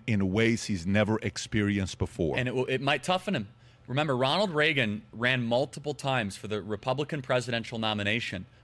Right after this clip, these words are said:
Speaker 2: before actually being the nominee. Ronald Reagan primaried a sitting president. We forget this. Gerald Ford, the unelected president, only one in American history.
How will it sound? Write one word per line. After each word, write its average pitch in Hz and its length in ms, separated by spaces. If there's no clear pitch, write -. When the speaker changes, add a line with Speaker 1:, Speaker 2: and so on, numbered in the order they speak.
Speaker 2:
before 127 240
actually 120 300
being 113 200
the 104 60
nominee. 104 460
Ronald 156 420
Reagan 143 340
primaried 139 560
a 107 120
sitting 139 440
president. 117 640
We 120 100
forget 143 340
this. 104 180
Gerald 139 340
Ford, 139 280
the 107 80
unelected 127 480
president, 113 400
only 120 200
one 123 180
in 120 80
American 117 340
history. 107 420